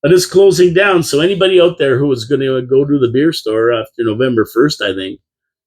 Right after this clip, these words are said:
um, you won't be able to get beer there. It's gonna be closed. Wonder what they're gonna do with that building.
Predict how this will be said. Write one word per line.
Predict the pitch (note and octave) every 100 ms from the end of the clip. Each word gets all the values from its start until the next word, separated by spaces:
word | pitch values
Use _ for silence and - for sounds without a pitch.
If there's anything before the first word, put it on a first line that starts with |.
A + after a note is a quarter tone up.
| _ _ _ _ -
um, | A#2 A#2+ B2 A#2+ - _ -
you | A2 A2+
won't | A2+ C#3 C#3
be | C#3+
able | C#3
to | C3
get | C#3+ C3
beer | C3+ F3
there. | B2 E2+ - _ _ _ _ _
It's | A#2 A#2+
gonna | - C#3
be | C#3+ C#3
closed. | A#2 D3 D#3 G2 - - - _ _ _ _ _ _ _
Wonder | - D3+ E3+
what | F3
they're | E3+
gonna | E3+ E3+
do | E3
with | F3
that | D3+ F#3+ -
building. | C#3+ A#2+ G#2 F2